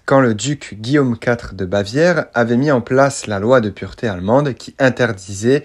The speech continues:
tout ingrédient hormis de l'orge maltais, de l'houblon et de l'eau. Ce duc avait déclaré que les bières de blé devaient être interdites parce qu'elles sont juste là pour s'alcooliser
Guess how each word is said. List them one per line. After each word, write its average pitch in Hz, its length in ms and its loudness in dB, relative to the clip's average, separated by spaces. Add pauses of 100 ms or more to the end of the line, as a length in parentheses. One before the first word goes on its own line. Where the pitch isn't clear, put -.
tout 180 240 4
ingrédient 117 880 2
hormis 127 520 4
de 113 120 0
l'orge 101 360 2
maltais, 120 640 -2
de 117 140 0
l'houblon 123 580 2 (160)
et 131 140 4
de 113 100 2
l'eau. 98 300 -4
Ce - 180 -8
duc 156 380 4
avait 107 160 2
déclaré 110 720 0
que 131 120 -4
les 107 140 2
bières 120 340 2
de 101 140 -6
blé 123 340 0
devaient 104 260 -4
être - 200 -10 (100)
interdites 127 600 0
parce 110 240 -4
qu'elles 110 180 -4
sont 101 280 -6
juste - 520 -2 (240)
là 123 280 4
pour - 220 -8
s'alcooliser 120 840 0